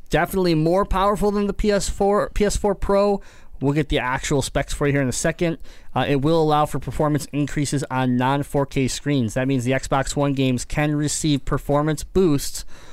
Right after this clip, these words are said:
or super sampled resolutions even on regular H D output. So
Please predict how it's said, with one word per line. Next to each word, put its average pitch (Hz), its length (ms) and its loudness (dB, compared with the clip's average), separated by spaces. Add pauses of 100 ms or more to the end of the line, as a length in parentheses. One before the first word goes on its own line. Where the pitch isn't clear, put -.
(240)
or 143 420 4 (180)
super 233 360 0
sampled 151 380 0
resolutions 147 680 2
even 180 280 0
on 156 180 0
regular 147 420 0
H - 260 -4
D 127 120 2
output. 120 380 -2 (800)
So - 220 0